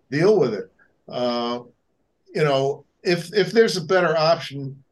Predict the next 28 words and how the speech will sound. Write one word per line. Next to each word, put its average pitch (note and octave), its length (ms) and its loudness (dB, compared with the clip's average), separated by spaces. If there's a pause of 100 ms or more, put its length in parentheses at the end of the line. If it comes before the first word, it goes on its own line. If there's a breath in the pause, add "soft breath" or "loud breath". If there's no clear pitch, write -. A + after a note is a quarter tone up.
(600)
you F#3 100 -4
know, E3 340 2
what C#3 200 -4
Brian F3+ 300 0
Cashman E3 400 0
always C#3+ 220 0
used C3 180 -8
to C3+ 80 -8
say, C3 440 -2 (260)
"My C#3 140 -2
job D3+ 320 0
as C3+ 140 0
a B2+ 60 -6
G C#3+ 280 -2
M C#3+ 200 0
is C3 200 -2
to A#2+ 180 -6 (280 soft breath)
replace C3+ 440 0
every D#3+ 280 2
player D#3+ 320 0
on C#3 80 0
the C3 80 2
roster C3 360 2
with B2+ 140 0
someone B2+ 360 -4
better." B2+ 380 0 (220 soft breath)
If C#3 160 -8
Douglas G#3+ 580 2